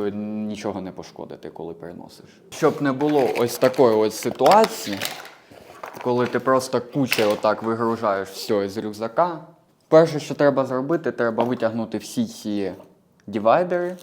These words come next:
П'ять маленьких дивайдерів, два довгих з двома липучками і один довгий з трьома липучками. І один там всередині, ось тут розділяє рюкзак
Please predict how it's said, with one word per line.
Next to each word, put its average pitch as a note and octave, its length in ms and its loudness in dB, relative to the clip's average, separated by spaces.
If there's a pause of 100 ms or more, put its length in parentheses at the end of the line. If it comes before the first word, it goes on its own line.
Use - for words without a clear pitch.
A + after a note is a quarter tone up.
(300)
П'ять A#2 600 0 (420)
маленьких A2+ 580 -2
дивайдерів, C3+ 840 0 (1200)
два A2 440 0 (240)
довгих A#2 520 0
з A2+ 40 -14
двома A2+ 360 -4
липучками D#3 800 -6 (1500)
і D#3 120 2
один C#3+ 340 4
довгий C#3 480 4
з C3+ 100 -12
трьома B2 380 0 (140)
липучками. - 680 -14 (880)
І A2+ 60 0
один C3+ 300 4
там B2+ 180 2
всередині, A#2 800 2 (240)
ось A#2+ 220 -4
тут A#2+ 200 -6
розділяє A2 540 0
рюкзак A#2+ 540 -4